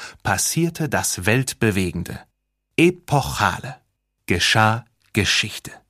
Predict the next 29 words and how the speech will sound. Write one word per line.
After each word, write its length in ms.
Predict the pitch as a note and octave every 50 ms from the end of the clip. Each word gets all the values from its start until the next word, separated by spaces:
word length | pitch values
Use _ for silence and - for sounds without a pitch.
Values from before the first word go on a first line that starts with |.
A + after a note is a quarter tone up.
| _ _ _ _ _ _ _ _ _ _ _ - - - - - C#3
Ein 240 | - A2+ A2+ A2+ A2+
gewaltiges 1000 | G#2+ G#2+ G#2 G2 F#2+ F#2 B2 E3 G3+ G#3 - - G3+ F3 - F3 - - A#2+ G#2
Raumfahrzeug 960 | A2+ B2 A2+ G2 D#2+ - - F#2+ D#2+ C2+ C2+ - - - D#2+ E2 F2+ - -
außerirdischer 760 | - B2+ D#3 E3+ - E3 - - C3+ C3+ A#2+ B2 - - G2+
Herkunft 600 | E2+ E2+ G#2 A2+ A#2+ - - D3 D3 D3 - -
näherte 420 | C3 C3 C3+ D3 D3 D3 - E3+
sich, 280 | D3 C3+ F3+ F3+ - -
aus 160 | - A2+ -
dem 140 | - A2+ G#2
Sternbild 580 | - - - A#2+ A#2+ A#2+ A#2+ A2 A2 G#2+ G#2 -
der 160 | G#2 G2+ -
Hunde 300 | C3 C#3 C3+ C3 C#3 C#3+
kommend, 420 | C#3+ - D#3 D#3+ F3 G3 G3 - -
verlangsamte 1040 | - - - - - - C#3+ B2 B2 B2+ C#3 E3 F#3 F3 D#3 D#3 D3+ D3+ - C#3+ -
zielstrebig 720 | - - - F#3 G3+ G#3 - - - D3 C#3+ C#3+ D3+ C#3 -
auf 120 | F#2 -
die 180 | - A2+ - -
Erde 200 | A#2+ A2 G#2 G#2
zuhaltend 720 | - - D#3 D#3 D3+ C#3+ D#3+ E3 E3 E3+ G3+ A3 - - - - - - - C#3 -
und 220 | - G2 F#2 -
landete, 640 | G2 F#2+ G2+ C3+ E3 E3+ F3 F3+ F#3 - - A3+ A3+ - _ _ _ _ _
zum 180 | _ - - E2
Verdruss 380 | - D#2+ D#2 - F#2 F#2+ F2+ -
des 140 | - -
amerikanischen 680 | - F#2+ G2+ F2 E2 E2+ - - E2 E2 D#2+ C#2+ - -
Präsidenten, 680 | - D#2+ D#2 C#2+ C#2 F#2+ A#2 D3 D3 - F#3 G3 G3 - _ _ _ _ _ _ _ _
auf 200 | - F2 E2 -
einer 300 | - D#2+ E2 E2 D#2+ D#2
Wiese 460 | D#2+ G2 B2 C3+ C3 A#2 C#3 C#3 C#3